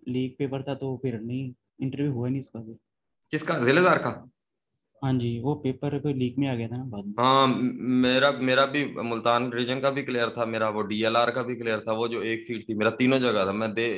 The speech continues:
Speaker 2: एक दो interview आए थे, मैं देने नहीं गया था, अ, वो जिलेदार वाले, तो वो तो पेपर ही leak हो गया। फिर तो बाद में उसके interview cancel हो गए, थोड़े से हुए थे, फिर बाकी नहीं हुए थे।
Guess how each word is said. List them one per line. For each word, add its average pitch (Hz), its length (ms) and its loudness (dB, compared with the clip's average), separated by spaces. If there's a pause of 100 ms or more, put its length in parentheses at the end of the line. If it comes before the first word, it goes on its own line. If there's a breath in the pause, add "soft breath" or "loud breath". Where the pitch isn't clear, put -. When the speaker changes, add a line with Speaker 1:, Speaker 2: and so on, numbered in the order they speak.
Speaker 2:
एक 127 300 -4
दो 120 240 0
interview 123 360 -2
आए 110 120 0
थे, 123 100 -8
मैं 120 160 -6
देने 113 220 -2
नहीं 117 120 -2
गया 90 160 -4
था, 87 160 -8 (920)
अ, - 80 -6 (640)
वो 110 240 6
जिलेदार 104 460 6
वाले, 90 220 2 (540)
तो 107 220 0
वो 127 180 6
तो 131 160 4
पेपर 120 440 0
ही 135 60 2
leak 131 200 2
हो 107 160 2
गया। 101 120 2
फिर 98 160 -4
तो 98 120 -4
बाद 95 200 2
में 98 140 -4
उसके 104 180 -6
interview 110 300 -2
cancel 110 300 0
हो 107 60 0
गए, 110 100 -2
थोड़े 127 260 2
से 139 100 -2
हुए 113 160 -2
थे, 147 120 -4 (360)
फिर 127 120 0
बाकी 117 320 2
नहीं 110 100 0
हुए 85 160 -4
थे। 87 120 -12